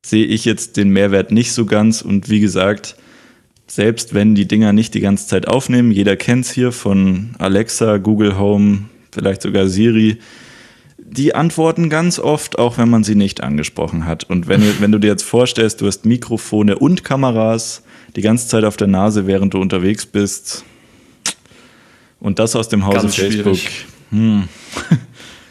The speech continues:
Speaker 1: Naja.
Speaker 2: Ja, das ist es halt. Man ist schon so ein bisschen eh voreingenommen. Äh,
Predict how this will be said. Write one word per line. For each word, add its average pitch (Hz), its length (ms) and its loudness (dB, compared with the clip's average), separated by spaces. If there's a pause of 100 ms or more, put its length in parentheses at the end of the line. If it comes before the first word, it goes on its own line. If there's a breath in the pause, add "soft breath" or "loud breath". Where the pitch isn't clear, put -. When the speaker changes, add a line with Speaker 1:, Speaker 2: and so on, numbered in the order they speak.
(140 loud breath)
Speaker 1:
Naja. 90 220 -2
Speaker 2:
Ja, 135 140 2
das 180 160 -4
ist 202 100 -2
es 208 140 -2
halt. 113 180 -4
Man 123 140 0
ist 147 120 -2
schon 170 180 -2
so 147 80 0
ein 139 60 -2
bisschen 151 320 -2
eh 143 140 -2
voreingenommen. 131 880 -4
Äh, - 180 -12